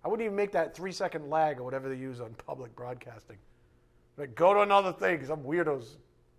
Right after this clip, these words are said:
attacking Bob, the billionaire. Bob knows best because he's a billionaire." Didn't you know that?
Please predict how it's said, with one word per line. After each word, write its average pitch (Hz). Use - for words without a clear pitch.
attacking 147
Bob, 135
the 107
billionaire. 113
Bob 110
knows 113
best 113
because -
he's 110
a -
billionaire." -
Didn't 165
you 190
know 190
that? 226